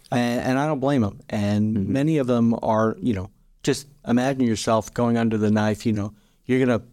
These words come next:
Speaker 1: go to sleep, and, you know, these are potentially life-threatening procedures.
Speaker 2: Mm-hmm.
Speaker 1: Uh, they do have mortalities associated with them.
Speaker 2: Mm-hmm.
Speaker 1: So, you know, what you do, what I do is I sit down with the patient and the family,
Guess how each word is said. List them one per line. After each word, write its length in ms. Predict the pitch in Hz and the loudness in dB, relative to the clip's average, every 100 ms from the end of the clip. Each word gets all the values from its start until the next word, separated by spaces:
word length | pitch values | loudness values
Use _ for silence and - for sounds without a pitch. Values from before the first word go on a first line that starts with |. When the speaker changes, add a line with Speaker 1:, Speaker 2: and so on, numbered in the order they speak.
| - | -4
Speaker 1:
go 100 | 139 | -2
to 80 | 123 | 0
sleep, 500 | - 196 147 127 - _ - | 0 2 2 0 -8 _ -6
and, 340 | 104 104 104 - _ _ _ - | -2 0 0 -4 _ _ _ -2
you 60 | |
know, 120 | 175 | 0
these 320 | 120 131 143 127 | 0 0 0 2
are 240 | 123 127 | 4 2
potentially 880 | - 143 131 147 147 - 139 127 120 | 0 -4 -2 0 0 0 0 2 2
life-threatening 880 | 113 113 113 - 117 117 113 98 95 _ _ | 2 0 -2 -2 -2 0 -2 -2 -4 _ _
procedures. 640 | 123 - 190 170 113 - | -6 -2 -2 -2 -6 -8
Speaker 2:
Mm-hmm. 220 | 104 92 95 _ _ - | -6 -6 -8 _ _ -4
Speaker 1:
Uh, 360 | 104 104 101 | 0 2 0
they 220 | 101 107 | 0 -2
do 200 | 101 113 | 0 0
have 420 | 117 110 104 104 - _ - | 0 2 0 -2 -8 _ -14
mortalities 920 | 110 107 113 110 127 151 143 101 104 | -12 -4 -2 -2 -2 -2 -2 -2 -2
associated 640 | 107 - 110 98 104 98 | -4 0 0 0 0 0
with 180 | 98 98 | -2 -6
them. 160 | - 117 _ 110 | -8 -12 _ -20
Speaker 2:
Mm-hmm. 180 | 101 101 104 - | -20 -20 -20 -10
Speaker 1:
So, 320 | - 110 110 | 0 2 2
you 240 | 113 123 | -2 -4
know, 220 | 107 107 165 - _ - | -2 -4 -6 -14 _ -8
what 220 | 127 - | -6 -2
you 60 | 123 | 0
do, 160 | 123 | 0
what 180 | 113 117 | 2 2
I 160 | 120 131 | 2 2
do 160 | 127 | 2
is 80 | 113 | 2
I 80 | 110 | 0
sit 240 | 101 127 | 0 -2
down 160 | 113 120 | 0 0
with 100 | 120 | 0
the 60 | - | -4
patient 380 | 113 117 - 156 | -2 -2 0 -2
and 60 | |
the 80 | 151 | -2
family, 380 | 110 98 101 | -2 0 0